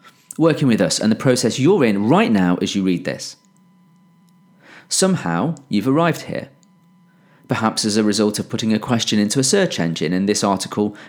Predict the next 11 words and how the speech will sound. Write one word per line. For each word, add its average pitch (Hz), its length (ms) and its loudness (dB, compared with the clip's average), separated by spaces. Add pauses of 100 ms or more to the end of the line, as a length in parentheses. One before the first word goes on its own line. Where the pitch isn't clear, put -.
being 101 180 -4
presented 107 520 -2
as 95 200 -4
the 107 120 -2
answer. - 440 -8 (880)
Something 175 440 2
triggered 139 600 0
that 117 180 0
question. - 560 -6 (960)
Maybe 185 240 2
it's - 280 -2